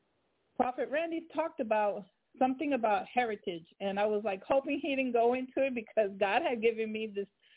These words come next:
this message about heritage, uh, inheritance. Um, and he gave me this message on Tuesday. And so, um,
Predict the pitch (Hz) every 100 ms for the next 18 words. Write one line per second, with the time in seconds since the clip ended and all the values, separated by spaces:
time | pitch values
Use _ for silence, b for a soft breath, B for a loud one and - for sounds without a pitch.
0 | b - 208 208 208 233 294 226 208 190
1 | 190 180 190 175 - 269 339 214 - 165
2 | - _ b b b 185 185 180 - 208
3 | 190 277 285 - 170 _ _ b b b
4 | - 190 185 180 170 170 180 _ _ _
5 | _ - 196 190 185 170 226 208 214 247
6 | 233 226 208 - 220 247 277 220 190 -
7 | 185 - 302 330 262 160 156 - _ _
8 | - b b b b _ - 196 196 196
9 | 190 - - 208 196 196 - - 190 185
10 | 190 185